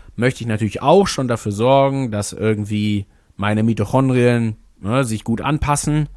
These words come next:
Da habe ich schon ein gewisses Trainingsvolumen, da trainiere ich jetzt aber noch nicht, äh, irgendwie den, den Peak der Umfänge, wie ich's dann später vielleicht irgendwie im März, April, Mai oder sowas halt mache.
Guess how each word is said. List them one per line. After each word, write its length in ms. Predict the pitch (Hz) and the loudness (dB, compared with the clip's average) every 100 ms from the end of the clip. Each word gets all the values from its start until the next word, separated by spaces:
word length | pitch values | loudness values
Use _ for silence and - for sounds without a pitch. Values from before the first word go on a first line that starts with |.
| - - - - - - | -20 -20 -20 -16 -14 -12
Da 80 | 107 | -8
habe 120 | 110 | -8
ich 100 | - | -4
schon 160 | 110 | -2
ein 60 | 110 | -2
gewisses 340 | 104 107 107 | -2 -2 -2
Trainingsvolumen, 1040 | - 131 147 143 127 127 127 131 131 127 104 | 0 2 4 2 4 4 6 4 2 -2 -4
da 100 | 101 | -6
trainiere 300 | - 117 117 | -2 -2 0
ich 40 | |
jetzt 160 | 113 110 | -2 -2
aber 160 | 107 | 0
noch 120 | 107 | 0
nicht, 420 | 113 123 - - - | 2 0 -2 -8 -12
äh, 300 | 107 107 87 | -6 -4 -2
irgendwie 680 | 107 110 104 104 104 101 98 _ _ _ - 123 _ _ _ - | -2 -2 -2 -2 0 -2 -6 _ _ _ -20 -20 _ _ _ -2
den, 240 | 101 98 | -2 -2
den 200 | 98 95 | -4 -6
Peak 460 | - 147 143 - - | -4 -4 -2 -6 -2
der 180 | 113 | 0
Umfänge, 800 | 107 135 123 - 117 117 113 104 | 2 0 -2 -2 -2 0 -2 -2
wie 140 | 107 110 | -4 -6
ich's 100 | - | -6
dann 160 | 98 | -8
später 360 | - 110 113 104 | -6 -4 -2 -4
vielleicht 360 | - 101 104 | -4 -6 -6
irgendwie 400 | - 104 101 98 | -6 -6 -4 -4
im 140 | 82 92 | -4 -2
März, 260 | 98 104 | -2 -2
April, 280 | 104 - 101 | -4 -2 0
Mai 300 | 98 98 143 | 2 2 2
oder 140 | 131 123 | 2 0
sowas 320 | 123 131 127 | 0 -2 0
halt 160 | 123 | 0
mache. 400 | 117 127 160 175 | 0 -2 0 -2